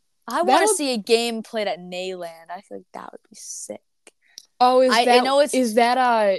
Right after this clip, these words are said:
Speaker 2: is that where
Speaker 1: Vols.
Speaker 2: the Vols play?
Speaker 1: Yeah, Vols. Yeah,
Speaker 2: Yeah.
Speaker 1: yeah, yeah. Oh, that would be insane. Or, like,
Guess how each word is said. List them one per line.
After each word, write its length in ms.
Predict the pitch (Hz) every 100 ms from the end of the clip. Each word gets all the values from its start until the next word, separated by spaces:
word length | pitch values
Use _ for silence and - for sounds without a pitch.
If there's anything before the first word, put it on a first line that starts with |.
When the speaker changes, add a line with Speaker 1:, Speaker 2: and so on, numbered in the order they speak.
| -
Speaker 2:
is 140 | 220
that 180 | 220 214
where 60 | 220
Speaker 1:
Vols. 200 | 220 190
Speaker 2:
the 60 | 180
Vols 100 | 185
play? 340 | 233 214 240 220
Speaker 1:
Yeah, 260 | 208 196
Vols. 360 | 175 180 180 175
Yeah, 100 | 175
Speaker 2:
Yeah. 120 | 160
Speaker 1:
yeah, 80 | 160
yeah. 140 | 151 131 _ -
Oh, 300 | 202 202 185
that 160 | 202 208
would 100 | 202
be 200 | 196 196
insane. 360 | 190 185 185 - - 247
Or, 280 | - 220 247
like, 320 | 269 269 240